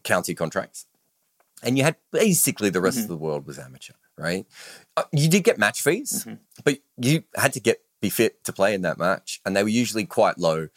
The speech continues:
Speaker 1: Um,
Speaker 2: Mm-hmm.
Speaker 1: most cricketers in the world,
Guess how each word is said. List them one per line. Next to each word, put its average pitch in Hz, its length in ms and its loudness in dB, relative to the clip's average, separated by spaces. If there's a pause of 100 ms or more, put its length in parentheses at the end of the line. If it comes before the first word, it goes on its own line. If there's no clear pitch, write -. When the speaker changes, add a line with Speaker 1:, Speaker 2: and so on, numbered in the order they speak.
(280)
Speaker 1:
Um, 80 360 2
Speaker 2:
Mm-hmm. 95 220 -4 (480)
Speaker 1:
most 147 300 4
cricketers 104 580 0
in 92 120 0
the 82 60 0
world, 90 460 2